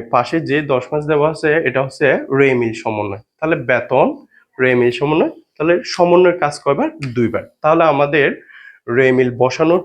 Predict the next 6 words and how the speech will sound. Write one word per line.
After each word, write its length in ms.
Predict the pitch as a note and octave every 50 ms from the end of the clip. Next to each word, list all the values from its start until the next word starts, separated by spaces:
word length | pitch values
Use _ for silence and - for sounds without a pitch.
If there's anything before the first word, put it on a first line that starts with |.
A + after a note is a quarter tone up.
| - -
পরের 340 | B2 A#2+ A#2+ A#2+ B2+ C#3+ D3+ - -
কাজ 200 | - B2+ B2+ - -
হচ্ছে 280 | - D#3 D3+ - - E3 D3 A2+
যে 160 | A2+ A#2 C#3 - - - _ _ _ _ _ _ _ _ _ _ _ _ _ _ _ _ _ _ _ _ _ _ _ _ _ _ _ _ _ _ - A#2+
রেমিল 360 | A#2+ C3 B2+ B2+ B2+ B2 B2+
সমন্বয় 680 | B2+ - D3+ D#3 D#3 D#3 D#3+ E3+ E3 D3+ B2+ C#3+